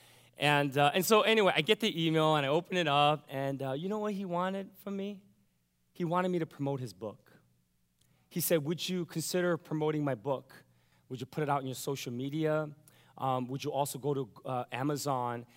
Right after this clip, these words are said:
and give it a five-star rating? 'Cause if I can get a hundred people to give it a five-star rating,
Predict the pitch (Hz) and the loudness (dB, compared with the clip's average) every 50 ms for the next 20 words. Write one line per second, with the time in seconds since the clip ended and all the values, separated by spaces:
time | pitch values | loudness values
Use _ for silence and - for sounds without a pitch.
0 | _ _ _ _ - 123 123 123 113 - - 151 131 135 127 - - - 131 127 | _ _ _ _ -6 -4 -4 -4 -4 -6 -6 -4 -2 -2 -4 -4 -2 0 0 0
1 | 123 - - - - 127 123 120 117 113 120 123 123 117 113 107 - 113 117 - | 0 -4 -6 -6 -4 -4 -4 -4 -4 -4 -4 -4 -4 -4 -6 -8 -10 -12 -8 -6
2 | 131 131 127 131 120 113 - - - 147 156 143 135 143 139 - 147 127 - - | -6 -4 -2 -4 -4 -6 -8 -8 -6 -4 -4 -4 -6 -8 -8 -8 -10 -10 -8 -10
3 | 120 - - 117 110 127 113 113 107 - - 120 117 110 - - 113 107 107 120 | -12 -12 -12 -10 -8 -8 -8 -8 -10 -8 -8 -8 -6 -6 -8 -12 -12 -10 -8 -6
4 | 123 120 110 110 107 | -6 -6 -6 -8 -10